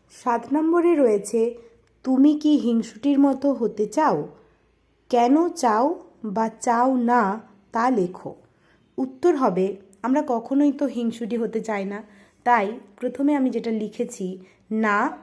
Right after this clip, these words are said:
আমি হিংসুটির মতো হতে চাই না", এটা হলো প্রথম প্রশ্নের উত্তর। তারপরের যে প্রশ্নটা বলা হয়েছে যে, "কেন চাও না বা কেন চাও সেটা লেখো।" কারণ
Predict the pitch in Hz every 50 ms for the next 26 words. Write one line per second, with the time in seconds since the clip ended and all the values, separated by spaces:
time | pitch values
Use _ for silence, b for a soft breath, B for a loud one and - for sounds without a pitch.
0 | - _ 214 226 233 240 226 220 240 226 214 - - 202 196 - 277 262 269 247
1 | 208 185 185 - 269 302 294 - 190 185 - 262 285 - 247 190 170 180 170 175
2 | - - _ - 208 - 269 277 277 277 262 330 320 - 285 302 302 330 302 269
3 | - 214 190 190 - 190 180 165 165 165 - _ - 185 - - b b b b
4 | b b b b b b _ 262 269 302 294 302 - 262 240 233 277 302 254 226
5 | 285 277 - 247 226 220 - - 220 208 220 214 202 208 196 196 196 190 190 -
6 | 269 247 277 285 277 - 254 233 226 240 285 302 294 - 233 185 165 160 160 160
7 | 160 - - _ _ _ _ _ _ _ - 233 254 254 - 233 220 240 262 262
8 | 262 - - - 240 202 170 151 151 170 - - - 247 240 240 226 190 151 147
9 | - - - - - b b b b b b b b b b b b _ - 240
10 | 247 277 302 254 214 214 254